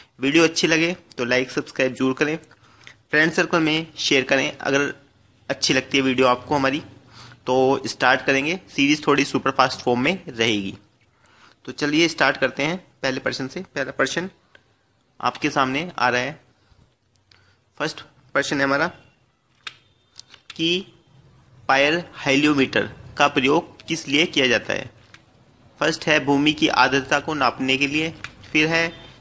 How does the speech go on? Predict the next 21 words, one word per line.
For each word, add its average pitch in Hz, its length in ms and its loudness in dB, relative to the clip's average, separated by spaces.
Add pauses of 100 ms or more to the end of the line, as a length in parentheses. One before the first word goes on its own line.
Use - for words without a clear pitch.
समुद्र 180 380 0
में 180 120 2
लवणता 143 400 2
को 170 120 0
मापने 165 360 2
के 151 120 -2
लिए, 151 240 0
फिर 180 260 2
है 165 340 0
solar 160 420 2
radiation 143 600 0 (200)
को 147 440 -2
नापने 123 400 0
के 135 120 0
लिए 135 180 2
और 131 320 -4
fourth 131 300 0
है 143 140 4
जल 139 200 -2
में 135 180 0
nitrogen 127 540 -2